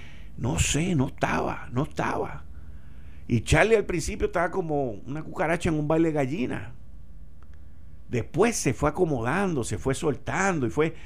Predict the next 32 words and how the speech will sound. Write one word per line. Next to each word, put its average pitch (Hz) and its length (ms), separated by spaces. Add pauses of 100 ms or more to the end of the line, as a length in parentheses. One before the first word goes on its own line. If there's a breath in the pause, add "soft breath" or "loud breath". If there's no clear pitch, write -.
(260 loud breath)
pero 120 280
Charlie 147 320
estaba 220 280
tan 190 200
preocupado 139 600 (580 soft breath)
con 123 380
la 117 160
soberanía 117 720 (460 soft breath)
y 123 120
que 117 160
si 107 140
soy 175 220
soberanista 180 640
o 143 40
no 151 100
soy 165 180
soberanista, 156 500
al 143 240
final 147 480
terminó 170 340
diciendo, 240 400
"Soy 196 200
soberanista". 226 800
Al 190 200
final 202 320
terminó 262 360
diciendo 294 360
lo 277 80
mismo 302 260
que 285 120
Carmen 277 320
Yulín, 269 420